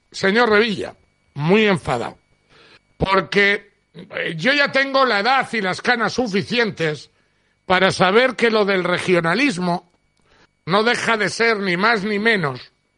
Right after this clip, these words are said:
que un temo, un timo político, un timo, eh, de publicidad política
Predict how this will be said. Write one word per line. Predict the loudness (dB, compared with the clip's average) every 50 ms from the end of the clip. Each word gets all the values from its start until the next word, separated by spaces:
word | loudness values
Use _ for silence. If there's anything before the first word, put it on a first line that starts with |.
| _ _ _ _ _ _ -4
que | 0 2 4
un | 4 4 2 0 -2 -4 -2
temo, | 0 2 2 2 2 0 -2 -4 -4 _ -2
un | 0 0 0 0 -2 -2
timo | -2 -2 -2 -2 -6 -10 -12 _ _ _ _ _ _ _ _ _ _ _ _ _ _ _ _ _ _ _ _ _ _
político, | -2 0 0 2 0 0 0 -2 -4 0 2 2 2
un | 4 2 0 0
timo, | 0 0 0 2 2 0 0 -2 _ _ _ _ _ _ _ _ _ _ _ _ _ _ _ _ _ -6
eh, | -2 -2 -2 0
de | 2 0 2
publicidad | 2 2 0 0 2 0 -2 -2 -4 -2 0 2 2 2 0 -2 0
política | 2 2 4 4 0 -2 -2 -4 -6 -6 -4 -4 -4 -4 -6 _